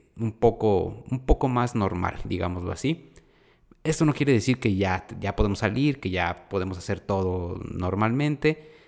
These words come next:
Eh, no, no quiere decir eso. Quiere decir que todavía tenemos que estar,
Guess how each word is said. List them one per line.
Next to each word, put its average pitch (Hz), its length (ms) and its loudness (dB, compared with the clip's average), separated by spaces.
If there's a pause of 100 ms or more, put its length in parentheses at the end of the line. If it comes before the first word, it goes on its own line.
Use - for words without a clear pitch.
(380)
Eh, 50 680 -4
no, 101 300 0
no 95 240 -2
quiere 104 200 0
decir 92 240 -4
eso. 87 260 -12
Quiere 104 240 -4
decir 107 340 -4
que - 80 -6
todavía 95 420 -6
tenemos 92 360 -8
que 92 260 -6
estar, 87 300 -8